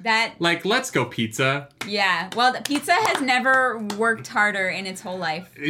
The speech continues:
Speaker 2: I, I truly never thought that the collaboration of the year would be Greta Thunberg and a pizza box, but,
Speaker 1: But
Speaker 2: um,
Speaker 1: hey,
Speaker 2: what a
Speaker 1: we're
Speaker 2: collab.
Speaker 1: living in crazy times,
Speaker 2: What a
Speaker 1: you know?
Speaker 2: collab. <laughs>
Speaker 1: What a, what a, the collab of the century, to be honest.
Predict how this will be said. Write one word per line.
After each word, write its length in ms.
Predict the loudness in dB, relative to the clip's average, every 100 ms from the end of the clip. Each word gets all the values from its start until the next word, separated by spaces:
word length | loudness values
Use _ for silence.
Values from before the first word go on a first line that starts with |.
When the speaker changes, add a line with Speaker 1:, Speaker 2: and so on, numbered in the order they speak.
| 0 -2 -14 -16 -8 -2
Speaker 2:
I, 200 | 0 0
I 100 | -2
truly 320 | 0 0 0
never 220 | 0 0 0
thought 320 | 2 2 0
that 100 | -4
the 80 | -4
collaboration 720 | -2 0 0 0 0 0 -2
of 100 | 0
the 80 | 0
year 280 | 2 2
would 160 | 0 -2
be 100 | -4
Greta 260 | -2 -2 0
Thunberg 480 | 0 0 0 0
and 120 | 0 -2
a 40 |
pizza 300 | -4 -4 -2
box, 480 | 0 2 0 -4 -12
but, 380 | -4 0 0 2
Speaker 1:
But 220 | 2 4
Speaker 2:
um, 60 | 2
Speaker 1:
hey, 600 | 0 2 0 0 -2 -6 -8
Speaker 2:
what 220 | -2 2
a 20 | 4
Speaker 1:
we're 60 |
Speaker 2:
collab. 240 | 4 4 2
Speaker 1:
living 220 | 0 0
in 160 | -2 0
crazy 360 | 0 0 0
times, 460 | -2 2 4 2 4
Speaker 2:
What 160 | 4
a 80 | 4
Speaker 1:
you 80 | 2
know? 140 | 2
Speaker 2:
collab. 520 | 4 4 2 0 -2 2
<laughs> 0 |
Speaker 1:
What 140 | 2
a, 120 | 2
what 180 | 2 4
a, 180 | 4 2 -4
the 200 | -8 -6
collab 520 | -2 2 4 4 2
of 120 | -2
the 80 | -6
century, 580 | -4 -2 -2 -4 -4 -4
to 160 | -6
be 140 | -4 0
honest. 580 | 0 0 -4 -8 -16